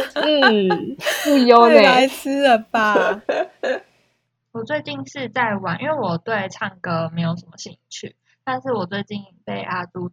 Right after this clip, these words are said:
Speaker 4: 推坑一个游戏，叫做《天天玩乐园》，我觉得很好玩。这个游戏有点类似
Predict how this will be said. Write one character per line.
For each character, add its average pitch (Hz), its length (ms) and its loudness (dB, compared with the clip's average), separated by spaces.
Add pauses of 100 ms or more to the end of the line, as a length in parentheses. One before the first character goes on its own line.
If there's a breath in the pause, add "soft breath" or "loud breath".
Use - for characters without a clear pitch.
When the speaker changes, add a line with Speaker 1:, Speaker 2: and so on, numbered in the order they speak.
Speaker 4:
推 180 200 -10
坑 185 300 -14
一 180 80 -8
个 170 240 -6
游 165 240 -8
戏， 180 260 -12
叫 180 200 -8
做 180 380 -12
《天 247 220 -10
天 233 220 -8
玩 175 240 -6
乐 180 240 -6
园》， - 220 -12
我 170 80 -20
觉 175 120 -12
得 170 220 -6
很 175 160 -12 (120)
好 - 300 -8
玩。 - 120 -20 (280)
这 339 60 -20
个 220 100 -12
游 180 220 -6
戏 214 240 -8
有 165 160 -4
点 170 240 -8
类 190 240 -4
似 180 280 -14